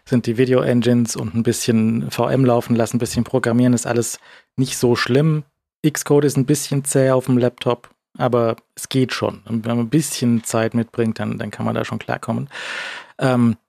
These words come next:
und es war ja auch lange Zeit so, dass du, also, zu Beginn sind, waren halt die Schritte zwischen den Laptops oder den, den, den Rechnern sowieso relativ größer. Ja, jetzt ist,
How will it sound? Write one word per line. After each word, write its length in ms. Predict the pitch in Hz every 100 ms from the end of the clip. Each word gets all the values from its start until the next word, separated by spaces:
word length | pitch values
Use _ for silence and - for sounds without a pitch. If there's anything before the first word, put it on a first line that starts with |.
| -
und 100 | 135
es 100 | -
war 100 | 139
ja 100 | 143
auch 120 | 127
lange 220 | 127 143
Zeit 260 | 127 131 123
so, 100 | 127
dass 180 | 123 -
du, 240 | 120 120 - _ _ _ _ _ _ _
also, 240 | - 131 - _ _ _ - - _ _
zu 120 | - 147
Beginn 540 | 151 143 170 165 185 _ _ _ - - -
sind, 340 | 196 165 156 139
waren 120 | 139
halt 160 | 147
die 60 | 135
Schritte 320 | - 156 156
zwischen 340 | - 143 135 131
den 100 | 123
Laptops 440 | 123 - 139 -
oder 200 | 117 120
den, 240 | 120 117
den, 240 | 110 110 113
den 160 | 127
Rechnern 360 | 117 123 - 123
sowieso 400 | 117 117 123 147 - -
relativ 520 | 120 123 120 123 - - - - _ _
größer. 480 | - 131 127 123 139 _
Ja, 160 | 120 131
jetzt 160 | 127
ist, 280 | 143 135 -